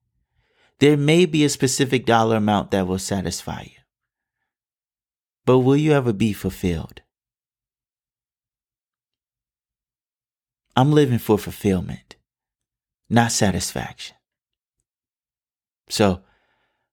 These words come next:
the numbers, they're great. I enjoy, you know, knowing that people are listening all over the world and tuning in each and every time. That is great.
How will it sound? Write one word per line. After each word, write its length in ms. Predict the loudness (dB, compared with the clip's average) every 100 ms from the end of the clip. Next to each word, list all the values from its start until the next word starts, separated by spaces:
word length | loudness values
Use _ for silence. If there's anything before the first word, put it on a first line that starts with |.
| _ _
the 100 | 0
numbers, 840 | 2 2 2 2 2 0 -4 -12 -20 _ _
they're 220 | 0 0
great. 540 | 2 2 2 0 -4 -20 _ _ _ _ _ _
I 180 | -2 0
enjoy, 840 | 0 -2 2 4 4 4 2 -2 -10 _ _ _
you 140 | 0 2
know, 160 | 2
knowing 380 | 2 2 4 4
that 180 | 2 0
people 260 | -2 0 2
are 60 |
listening 480 | 2 2 0 -2 0
all 180 | 2 2
over 180 | 0 0
the 120 | 0
world 500 | 2 4 4 0 -6 _ _ _ _ -6
and 160 | -4
tuning 380 | 0 2 4 4
in 200 | 4 2
each 280 | 0 -2 -2
and 80 | 0
every 240 | 2 0
time. 380 | 0 2 2 2
That 180 | 2 2
is 140 | 0
great. 400 | -2 -2 -2 -4